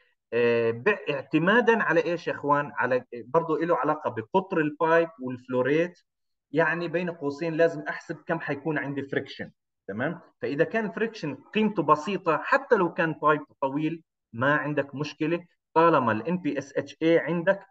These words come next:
أعلى من ال إن بي إس إتش آر تبع المضخة، يعني ما عندي، آه، كافيتيشن، آه، عادي، ممكن جدًا إن المضخة تاعتك تكون، آه، أو الخط السحب يكون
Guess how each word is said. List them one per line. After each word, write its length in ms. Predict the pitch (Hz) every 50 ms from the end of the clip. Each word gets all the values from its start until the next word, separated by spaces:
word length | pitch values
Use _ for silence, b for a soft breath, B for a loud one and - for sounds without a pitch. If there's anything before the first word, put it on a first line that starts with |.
| - 165
أعلى 360 | 180 160 165 165 170 170 165
من 200 | 160 147 147 151
ال 180 | 143 139 143
إن 80 | 151 156
بي 220 | 151 147 127 -
إس 140 | - - _ -
إتش 140 | - - -
آر 120 | 123 139 139
تبع 280 | - 139 123 123 120
المضخة، 640 | 113 117 117 117 120 123 - - - 175 170 - 170 b b b b b b b b _
يعني 300 | 120 120 123 123 127 127
ما 140 | 127 139 151
عندي، 680 | 151 143 147 147 139 143 143 143 143 - - 113 117 113
آه، 20 |
كافيتيشن، 800 | 110 - 135 120 123 120 120 - 151 156 151 - 190 196 190 - - _ _ _ - -
آه، 140 | 123 120
عادي، 360 | 113 107 120 117 107 104 98 98
ممكن 500 | 110 131 143 143 143 139 135 123 123 120
جدًا 480 | 117 151 160 143 123 117 113 135 151 175 185 185 180 - - _ _ _ _ _ -
إن 120 | 127 127 123
المضخة 480 | 120 117 117 117 - - - - 135
تاعتك 520 | 127 - 135 127 127 - 131 123 - - _ _ _ _ _ - 110 -
تكون، 560 | - _ 123 120 117 120 120 120 120 120 - - 120
آه، 140 | 113 113
أو 280 | - 110 117 120 123 120
الخط 340 | 107 107 - - 135 - -
السحب 440 | 113 - - 120 117 127 123 117 104
يكون 460 | 95 - - 110 107 110 113 110